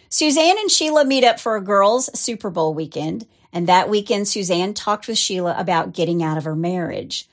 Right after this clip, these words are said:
But she never mentioned Jeff Libler to anyone,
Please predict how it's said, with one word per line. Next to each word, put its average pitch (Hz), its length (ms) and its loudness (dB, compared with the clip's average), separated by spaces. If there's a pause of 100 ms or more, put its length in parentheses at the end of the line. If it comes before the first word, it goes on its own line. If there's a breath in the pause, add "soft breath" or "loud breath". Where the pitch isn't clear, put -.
(280)
But - 500 2 (260)
she 262 340 -2
never 240 640 0
mentioned 247 840 0 (180)
Jeff 170 480 -4 (120)
Libler 202 600 -6 (180)
to 269 380 -4
anyone, 254 580 0